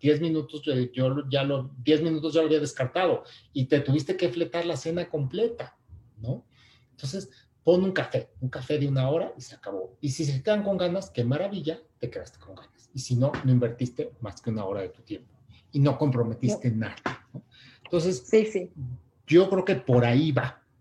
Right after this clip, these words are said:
Speaker 1: Ahora, eso es como las aplicaciones en general y, y, y ya una, un, como varias cosas que sí se pueden hacer. Algo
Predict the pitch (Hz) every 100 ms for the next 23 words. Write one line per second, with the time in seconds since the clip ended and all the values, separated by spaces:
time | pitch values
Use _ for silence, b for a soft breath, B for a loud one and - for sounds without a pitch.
0 | _ _ 110 113 120 117 - 151 160 151
1 | 143 123 117 113 - 120 113 - 131 123
2 | 117 107 110 113 131 - b b b _
3 | 139 131 - 151 123 113 113 117 117 123
4 | - _ _ _ _ _ - 143 123 143
5 | 135 139 135 139 135 135 135 127 - _
6 | _ _ - 117 110 104 123 127 131 -
7 | - 120 123 120 110 - 120 120 - -
8 | - 120 127 - - - 135 131 127 117
9 | 98 - - - - _ _ b b b
10 | b b b - - _ _ _ _ -
11 | 143 156 156 139 151 175 -